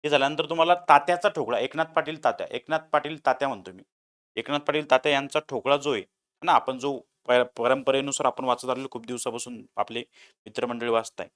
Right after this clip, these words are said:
त्यामध्ये एकदम चांगल्या प्रकारे त्यांनी स्टेट बोर्ड कव्हर केलेलं आहे.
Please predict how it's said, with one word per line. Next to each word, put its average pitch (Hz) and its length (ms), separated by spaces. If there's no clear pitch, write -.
त्यामध्ये 151 280
एकदम 151 440
चांगल्या 147 440
प्रकारे 160 340
त्यांनी 156 240
स्टेट 123 260
बोर्ड 135 160
कव्हर 123 280
केलेलं 110 360
आहे. 95 160